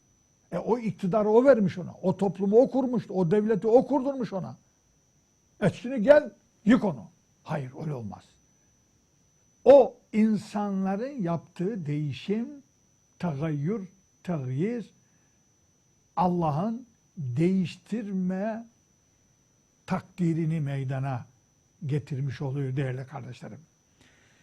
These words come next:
Şimdi artık bundan sonra başka bir ayete geçmemiz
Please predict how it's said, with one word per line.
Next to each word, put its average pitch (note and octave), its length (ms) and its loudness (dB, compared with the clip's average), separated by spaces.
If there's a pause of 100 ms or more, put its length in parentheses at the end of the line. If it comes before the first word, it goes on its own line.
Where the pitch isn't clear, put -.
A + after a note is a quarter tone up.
(120)
Şimdi B3 680 0 (1300)
artık A#3+ 400 0
bundan G#3 400 0
sonra G#3 320 -2
başka F#3+ 360 -4
bir F3+ 180 0
ayete E3+ 360 0
geçmemiz D3 720 -4